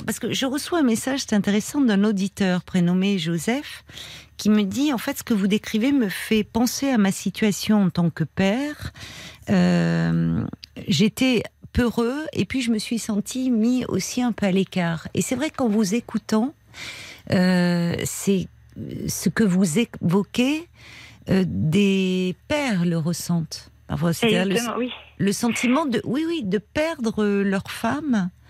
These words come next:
Speaker 2: Mm.
Speaker 1: de ne plus trouver leur place, comme si leur femme était devenue mère,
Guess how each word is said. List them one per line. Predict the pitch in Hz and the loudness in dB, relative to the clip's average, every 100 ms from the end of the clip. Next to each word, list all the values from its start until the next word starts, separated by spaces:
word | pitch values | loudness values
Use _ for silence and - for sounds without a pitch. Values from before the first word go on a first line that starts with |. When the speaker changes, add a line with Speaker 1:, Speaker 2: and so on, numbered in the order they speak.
| - - 220 | -20 -18 -4
Speaker 2:
Mm. | 208 | 2
Speaker 1:
de | 214 | 4
ne | 220 226 | 4 2
plus | - - 302 | -2 -8 -6
trouver | - 262 240 233 | -6 -2 0 2
leur | 208 190 | 0 -4
place, | - 208 220 294 320 - - _ _ | -2 -2 -2 -6 -8 -10 -12 _ _
comme | 196 | -2
si | - 208 | 0 0
leur | 226 - | 0 -2
femme | - 240 214 | -4 -2 -2
était | 185 - 175 | -2 -2 -2
devenue | 185 165 190 180 | -2 2 2 2
mère, | 185 208 277 | 2 0 -2